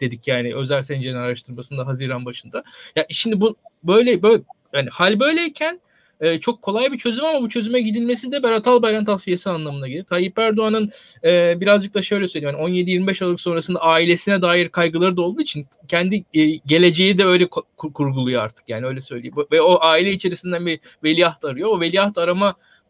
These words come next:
e, gayesi de siyasetin parçası. Yani iktidarda kalmasının amaçlarından bir tanesi kendi veliahtını tayin edebilmesi. Yani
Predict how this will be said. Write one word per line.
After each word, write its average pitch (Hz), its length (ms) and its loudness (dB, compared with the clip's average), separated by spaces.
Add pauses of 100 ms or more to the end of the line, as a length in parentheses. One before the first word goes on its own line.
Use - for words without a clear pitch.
(160)
e, 147 60 -2 (480)
gayesi 170 540 0
de 247 80 0
siyasetin 196 520 0
parçası. 170 400 -4
Yani 156 100 -4
iktidarda 196 420 0
kalmasının 202 680 0
amaçlarından 196 720 -2
bir 233 60 -6
tanesi 185 380 -6
kendi 214 320 -2
veliahtını 202 520 -2
tayin 202 280 0
edebilmesi. 185 760 -4
Yani 160 280 2